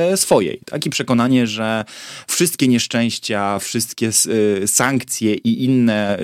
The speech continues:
dojmujące dolegliwości mogą objąć innych i ja nie mrugnę okiem. Niech wyrzucają Ukraińców, niech topią uchodźców, niech zabierają chorym na raka zus, ale mi nie, nie, nie, mi, mi nie. E, to się też dobrze, e, ja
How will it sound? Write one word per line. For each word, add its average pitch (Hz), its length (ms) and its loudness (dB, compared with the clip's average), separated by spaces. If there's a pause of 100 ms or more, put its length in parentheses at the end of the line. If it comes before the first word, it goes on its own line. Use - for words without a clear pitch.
dojmujące 110 680 2
dolegliwości 104 720 0
mogą 117 400 4
objąć 117 400 2
innych 117 420 4
i 190 80 -4
ja 196 140 4
nie 185 100 4
mrugnę 156 280 4
okiem. - 260 -2 (560)
Niech 180 200 4
wyrzucają 160 500 2
Ukraińców, 110 680 0
niech 170 180 -2
topią 165 360 2
uchodźców, 120 680 0
niech 175 220 0
zabierają 175 500 2
chorym 165 320 4
na 156 120 0
raka 147 240 -2
zus, 131 220 0 (420)
ale 95 240 2
mi 113 280 2
nie, 101 520 2
nie, 82 120 -6
nie, 80 140 -6
mi, 117 360 2
mi 139 320 4
nie. 87 260 0 (420)
E, 131 120 4
to 165 100 0
się 196 160 -4
też 180 140 0
dobrze, 165 540 2
e, 131 220 0
ja 135 120 2